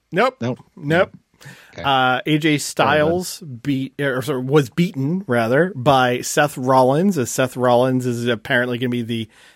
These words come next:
Speaker 1: the top champion on Raw now.
Speaker 2: Okay.
Speaker 1: Um, I mentioned A J Styles, not just 'cause he was in the match, but he came to mind first because A J <laughs> Styles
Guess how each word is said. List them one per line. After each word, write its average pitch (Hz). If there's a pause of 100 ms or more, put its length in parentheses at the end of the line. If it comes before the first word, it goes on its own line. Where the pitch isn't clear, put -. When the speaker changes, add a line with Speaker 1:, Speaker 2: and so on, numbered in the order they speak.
Speaker 1:
the 120
top -
champion 143
on 127
Raw 120
now. 107 (420)
Speaker 2:
Okay. 190
Speaker 1:
Um, 131 (480)
I 151
mentioned 180
A 139
J 131
Styles, 127
not 120
just -
'cause 123
he 123
was 117
in 113
the 113
match, 143
but 123
he 117
came 127
to 110
mind 110
first 233
because 151
A 156
J 156
<laughs> -
Styles 202